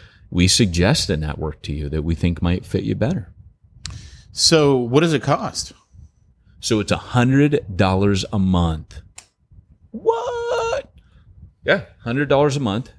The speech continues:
Speaker 2: Per
Speaker 1: And,
Speaker 2: person.
Speaker 1: uh, you get, you get all that. Yeah, per
Speaker 2: Per
Speaker 1: person, per team. No, per team.
Speaker 2: <laughs> I liked my way better. <laughs>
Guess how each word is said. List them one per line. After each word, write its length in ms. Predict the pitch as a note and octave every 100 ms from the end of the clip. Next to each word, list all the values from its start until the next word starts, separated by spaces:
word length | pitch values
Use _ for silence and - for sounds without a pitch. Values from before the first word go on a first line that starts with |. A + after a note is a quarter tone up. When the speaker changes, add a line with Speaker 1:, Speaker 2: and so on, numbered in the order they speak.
| - -
Speaker 2:
Per 120 | C3+
Speaker 1:
And, 80 | F2+
Speaker 2:
person. 280 | C#3 F#2 F2
Speaker 1:
uh, 40 |
you 180 | E2+ E2+
get, 280 | F#2+ F#2+ - -
you 100 | -
get 140 | F2 F2+
all 140 | B2+
that. 160 | A2 C#2+
Yeah, 180 | A#2 A#2
per 180 | - G2
Speaker 2:
Per 140 | A#2
Speaker 1:
person, 240 | C3+ C3 - - - - _ -
per 160 | - C3+
team. 560 | - - C#3 G#3+ D#2
No, 240 | D#2 C3+ D2+
per 220 | - A#2
team. 340 | - A2 A#2 C2+ - - - - -
Speaker 2:
<laughs> 500 | - - D3 - -
I 80 | A#2
liked 280 | A#2+ A2+
my 200 | A2 G#2
way 200 | G2+ G2
better. 400 | F#2 F#2+ F#2 F2 - _ _
<laughs> 60 | -